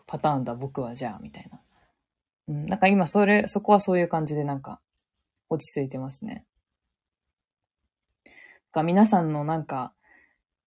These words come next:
うん、自分なりの、その、あ、今は性的に惹かれてる感覚、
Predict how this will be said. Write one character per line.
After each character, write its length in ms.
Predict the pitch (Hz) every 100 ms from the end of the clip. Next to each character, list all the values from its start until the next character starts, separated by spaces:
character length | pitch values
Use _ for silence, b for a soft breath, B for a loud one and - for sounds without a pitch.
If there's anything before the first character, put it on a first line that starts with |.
| _
う 80 | -
ん、 80 | 175
自 220 | 165 180
分 260 | 190 254 240
な 140 | 247
り 160 | 233 226
の、 360 | 240 185 151 -
そ 200 | - 160
の、 300 | 143 139 - _ _ _ -
あ、 120 | 185
今 300 | 220 226 185
は 100 | 151
性 220 | 151 175
的 200 | 160 156
に 80 | 160
惹 120 | 160
か 80 | 147
れ 60 | 143
て 120 | 147
る 60 | 151
感 180 | 143
覚、 320 | 139 135 -